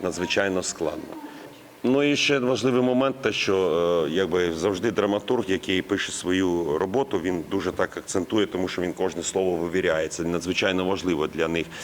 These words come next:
Але коли стає питання, до прикладу, там скорочення, е, п'єси, там якихось діалогів скорочення, так як, е, ми собі це уявляємо,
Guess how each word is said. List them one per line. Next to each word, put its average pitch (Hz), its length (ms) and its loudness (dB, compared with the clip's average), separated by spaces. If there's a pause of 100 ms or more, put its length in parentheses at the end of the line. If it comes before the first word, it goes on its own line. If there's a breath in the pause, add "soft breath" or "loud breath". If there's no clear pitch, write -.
(140 loud breath)
Але 92 240 0
коли 98 300 0
стає 98 240 0
питання, 92 480 2 (240 loud breath)
до 92 80 0
прикладу, 87 360 -2
там 87 160 0
скорочення, 98 760 0 (220)
е, 82 160 -4
п'єси, 90 340 0
там 87 200 0
якихось 85 440 -4 (360 loud breath)
діалогів 104 480 2
скорочення, 90 680 0 (240 loud breath)
так 95 220 0
як, - 180 -2
е, 87 300 0
ми 101 240 2 (100)
собі 87 260 -2
це - 160 -2
уявляємо, 87 560 2